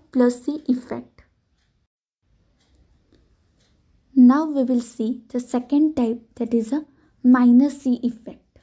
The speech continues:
Minus E effect, it, it is also called as an electron repelling effect. In minus E effect, the transfer of electrons, that is pi electrons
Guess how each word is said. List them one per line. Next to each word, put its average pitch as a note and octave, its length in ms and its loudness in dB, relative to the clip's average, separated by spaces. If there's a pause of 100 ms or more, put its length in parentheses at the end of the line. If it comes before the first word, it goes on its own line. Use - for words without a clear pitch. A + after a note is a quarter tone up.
(760)
Minus B3 540 2
E D4+ 160 -4
effect, A#3 540 -6
it, B3 240 -8 (120)
it A#3+ 140 -4
is A#3 160 2
also A3 360 -4
called A#3 260 -4
as G#3+ 180 -4
an C4+ 160 -10
electron B3 640 -2
repelling A#3 680 0
effect. - 320 -14 (500)
In C4 240 4
minus A#3+ 560 0 (140)
E C4 200 -4
effect, A#3+ 420 -8 (320)
the B3 120 -2
transfer A#3+ 760 -4
of D#4 160 -4 (100)
electrons, A3+ 840 -4 (440)
that A#3+ 200 0
is D#4+ 260 -4 (380)
pi B3+ 200 -2
electrons A3 680 -4